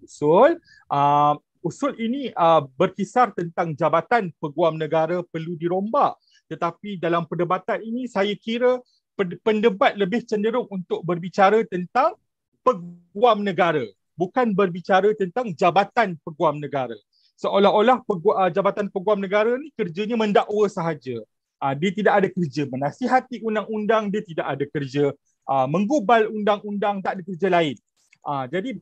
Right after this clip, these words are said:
perlu hati-hati juga. Jadi, ah, ah, apa, ah, ah, la-, sebab itulah latar, latar, ah, konteks usul dan latar terma tu perlu difahami dengan baik.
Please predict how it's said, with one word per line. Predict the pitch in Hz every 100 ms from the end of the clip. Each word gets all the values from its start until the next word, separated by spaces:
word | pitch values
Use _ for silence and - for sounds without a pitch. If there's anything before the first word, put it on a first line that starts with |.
| 139 -
perlu | 233 285
hati-hati | 226 220 196 208 - 208
juga. | 196 185 180 120 151
Jadi, | 165 226 240 _ 175 165
ah, | 160 160 160 160 - 175
ah, | 165 160 151 156 151
apa, | 190 180 180 160 -
ah, | 165 165 151 - _ 175
ah, |
la-, | 156 175 -
sebab | _ - 165 208
itulah | 254 233 170
latar, | 170 - 208 190 -
latar, | 170 165 165 _ - 214 185 _ _ _ -
ah, | 165 165 160 156 - _ _ _ _ _
konteks | - 190 185 - - -
usul | 202 - - 208 196
dan | 139 135
latar | 185 202 - 208 -
terma | 190 185 180
tu | 208 -
perlu | 190 202 196
difahami | 175 160 151 156 156
dengan | 143 143
baik. | 131 135